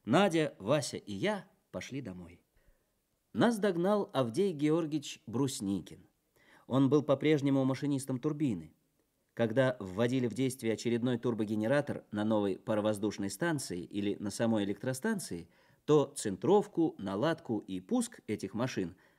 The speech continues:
главный инженер завода поручал Брусникину.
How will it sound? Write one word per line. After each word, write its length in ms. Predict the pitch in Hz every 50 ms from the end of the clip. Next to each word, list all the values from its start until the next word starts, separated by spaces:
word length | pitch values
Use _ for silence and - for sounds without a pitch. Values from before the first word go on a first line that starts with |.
| _ -
главный 380 | - 120 185 233 233 220 202 -
инженер 380 | 156 156 139 156 156 196 214 180
завода 360 | 147 135 123 156 196 131 -
поручал 540 | - 117 104 98 - - 131 139 - - -
Брусникину. 800 | - 110 147 139 - - 95 87 82 76 - - - - - -